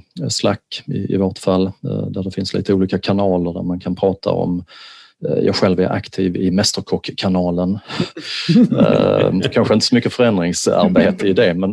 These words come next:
men det är ändå ett sätt att kommunicera och där är liksom andra kanaler som, som handlar kanske om förändringsarbete och så också.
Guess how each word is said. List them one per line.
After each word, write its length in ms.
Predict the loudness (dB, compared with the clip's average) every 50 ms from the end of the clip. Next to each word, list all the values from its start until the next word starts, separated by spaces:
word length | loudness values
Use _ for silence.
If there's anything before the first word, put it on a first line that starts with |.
| 0
men 120 | 0 2 2
det 60 | 2
är 40 | 2
ändå 180 | 2 0 -2
ett 80 | -2 0
sätt 180 | -2 -2 -2 -4
att 100 | -6 -2
kommunicera 680 | -2 -2 -2 -2 -4 -2 0 0 0 0 -2 -2 -4 -4
och 500 | -4 -6 -6 -6 -6 -8 -8 -10 -12 -12
där 180 | -10 -8 -8 -8
är 60 | -8
liksom 260 | -10 -16 -20 -18 -16
andra 240 | -14 -14 -14 -14 -18
kanaler 460 | -18 -16 -12 -8 -8 -8 -6 -8 -10 -12
som, 320 | -12 -14 -16 -18 -20 -20 -18
som 200 | -16 -16 -16 -16
handlar 200 | -18 -20 -20 -20
kanske 280 | -20 -20 -20 -20 -20 -20
om 60 | -16
förändringsarbete 840 | -10 -8 -8 -8 -8 -10 -12 -14 -12 -12 -14 -14 -14 -16 -18 -16
och 80 | -14 -12
så 80 | -10 -10
också. 340 | -10 -10 -12 -14 -18 -20